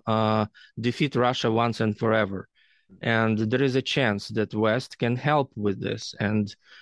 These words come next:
I will be more optimistic than pessimistic, uh, regarding this. So, uh, this time, and President Zelensky, as I understand, he, uh, he is also thinks the same way, that,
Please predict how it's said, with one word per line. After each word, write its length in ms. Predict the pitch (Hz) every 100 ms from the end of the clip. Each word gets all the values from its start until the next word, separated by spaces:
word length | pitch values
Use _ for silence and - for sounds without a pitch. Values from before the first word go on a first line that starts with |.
| - _
I 260 | 131 135 135 131
will 240 | 127 151 147
be 220 | 139 135
more 400 | 135 131 139 131
optimistic 720 | 123 - 127 143 - 113 107
than 220 | 110 107
pessimistic, 760 | 123 120 - 110 107 - 98 110
uh, 500 | - 107 101 107 101
regarding 520 | 104 107 104 104 101
this. 180 | 104 -
So, 480 | - 113 107 107 _ - - _ -
uh, 180 | 104
this 260 | 104 156 160
time, 420 | 147 143 139 139
and 160 | 120 110
President 380 | 123 120 120 107
Zelensky, 500 | 113 139 151 - 123
as 120 | 117
I 160 | 120 113
understand, 680 | 117 113 110 - 113 110
he, 320 | - 113 110 107
uh, 440 | 113 107 107 104 110
he 180 | 113
is 180 | 110 104
also 400 | 123 113 - 110
thinks 320 | 104 110 104
the 100 | 107
same 300 | 107 113 107
way, 300 | 107 107 107
that, 220 | 101 110